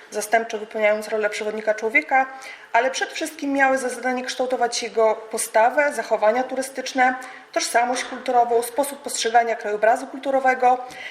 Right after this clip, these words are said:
a także oddziaływać na jego intelekt i emocje. Przykładem doskonale ilustrującym tę strategię są zamieszczone w nich treści odnoszące się do Żydów,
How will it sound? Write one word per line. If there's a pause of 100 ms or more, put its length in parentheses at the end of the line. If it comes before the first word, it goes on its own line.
(160)
a
także
oddziaływać
na
jego
intelekt
i
emocje. (840)
Przykładem
doskonale
ilustrującym
tę
strategię
są
zamieszczone
w
nich
treści
odnoszące
się
do
Żydów,